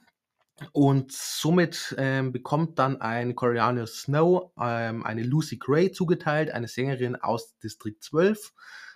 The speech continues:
Anfangs, ähm, noch rein, äh, mit dem Ziel, das Stipendium zu gewinnen, versucht Snow alles Mögliche, um sie zu unterstützen,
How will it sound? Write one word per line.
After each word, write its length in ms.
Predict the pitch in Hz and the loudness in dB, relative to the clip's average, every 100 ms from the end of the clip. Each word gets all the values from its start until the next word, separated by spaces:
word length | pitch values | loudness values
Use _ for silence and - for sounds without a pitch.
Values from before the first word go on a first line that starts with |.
| _ | _
Anfangs, 680 | - 165 - 151 151 151 147 131 | 2 2 2 2 2 -2 -2 -2
ähm, 400 | 127 123 123 123 | 0 0 -2 -4
noch 180 | 123 | -2
rein, 200 | 113 131 123 | 2 2 0
äh, 220 | 110 117 | -2 -2
mit 160 | 120 120 | -2 -4
dem 120 | 113 | -6
Ziel, 320 | - 143 143 | -4 2 2
das 100 | 123 | 2
Stipendium 480 | - - 135 151 147 | -4 -8 -4 -2 -2
zu 100 | 143 | -2
gewinnen, 360 | 127 127 143 135 | -4 0 0 0
versucht 420 | 123 110 147 143 | -4 -4 -4 -6
Snow 480 | - 135 139 139 131 - _ | -4 0 2 2 -2 -12 _
alles 540 | - 139 143 127 - 131 | 0 2 2 0 -4 0
Mögliche, 500 | 156 156 147 147 120 | 0 0 -2 -2 -2
um 160 | 120 | -4
sie 160 | 120 123 | -6 -8
zu 140 | - | -8
unterstützen, 680 | 107 - 170 175 - 170 | -10 -2 -2 0 -2 -2